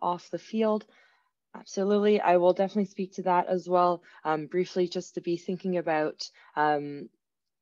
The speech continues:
what that may look like or sound like. Um, and then, uh, another cheer was shared. Uh, we have great inclusive policies. Uh, there is a fear,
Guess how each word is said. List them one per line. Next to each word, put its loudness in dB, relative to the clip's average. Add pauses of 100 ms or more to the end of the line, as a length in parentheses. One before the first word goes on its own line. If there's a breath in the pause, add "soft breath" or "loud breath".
(140)
what 6
that 4
may 6
look -8
like 0
or -6
sound -8
like. -12 (320 soft breath)
Um, -2
and -6
then, -2 (240 soft breath)
uh, 2
another 2
cheer 2
was 0
shared. 6
Uh, 2
we -6
have -10
great 2
inclusive -6
policies. 2
Uh, -8
there -6
is -10
a -12
fear, 2